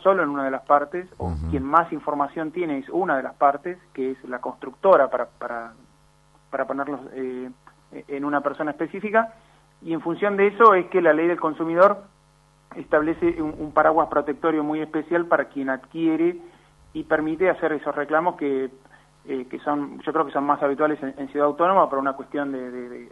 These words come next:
Speaker 1: de densidad poblo-, poblacional, pero
Speaker 2: Ujú.
Speaker 1: me consta que hay en otras ciudades, este, importantes del interior del país, como son Córdoba, Mendoza, Rosario,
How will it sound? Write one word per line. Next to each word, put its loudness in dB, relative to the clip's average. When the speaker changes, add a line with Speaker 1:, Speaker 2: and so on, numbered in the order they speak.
Speaker 1:
de -20
densidad 0
poblo-, 0
poblacional, 2
pero 2
Speaker 2:
Ujú. 0
Speaker 1:
me -8
consta 2
que 0
hay 2
en -2
otras -6
ciudades, 0
este, -12
importantes -2
del -4
interior -4
del -4
país, 0
como -8
son -14
Córdoba, 0
Mendoza, -6
Rosario, -2